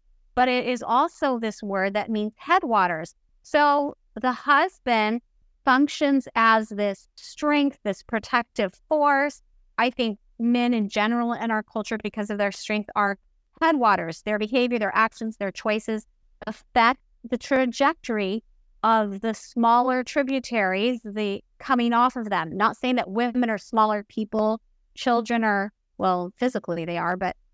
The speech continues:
you know, that they're, the family relationships are influenced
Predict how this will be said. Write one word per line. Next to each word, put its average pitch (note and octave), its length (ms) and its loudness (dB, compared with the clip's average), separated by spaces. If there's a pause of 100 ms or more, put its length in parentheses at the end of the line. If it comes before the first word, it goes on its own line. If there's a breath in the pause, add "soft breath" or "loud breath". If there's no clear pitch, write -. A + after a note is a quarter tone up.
(240)
you B3 100 -2
know, G#3 420 2 (340)
that A3+ 300 2 (260)
they're, D#4+ 400 2
the D4+ 120 -2
family D#4 840 0 (380)
relationships C4+ 720 -2
are B3+ 120 -4
influenced A#3+ 520 -4